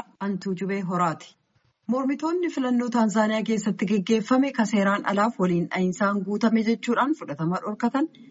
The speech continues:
gabaasa oduu keessaati. Gatiin zayita boba'aa ol ka'uu mormuudhaan uummanni Sudaan Kaartuum dabalatee magaalaalee biyyattii adda addaa keessatti hiriira bahee jira. Oduudhaa booda gabaasa qabna.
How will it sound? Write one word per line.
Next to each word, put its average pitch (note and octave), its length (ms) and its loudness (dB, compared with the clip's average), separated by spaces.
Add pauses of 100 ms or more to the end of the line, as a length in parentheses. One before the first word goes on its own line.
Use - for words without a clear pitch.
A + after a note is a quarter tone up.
(100)
gabaasa G#3 420 0
oduu D#3 220 -4
keessaati. F#3+ 520 0 (640)
Gatiin E3+ 300 2
zayita E3+ 320 0
boba'aa F3+ 420 2
ol G#3 200 -4
ka'uu A3 300 0
mormuudhaan A#3+ 680 0
uummanni F#3 500 0
Sudaan A#3 480 0
Kaartuum F#3+ 500 0
dabalatee A#3+ 460 0 (280)
magaalaalee G3 560 0
biyyattii D#3 440 -4
adda D#3 240 -4
addaa D3+ 260 -2
keessatti F#3 460 -2
hiriira F#3+ 280 2
bahee G3+ 280 2
jira. A#3 260 2 (220)
Oduudhaa G3 480 -2
booda E3 240 -2 (140)
gabaasa G3 420 0
qabna. F3+ 340 0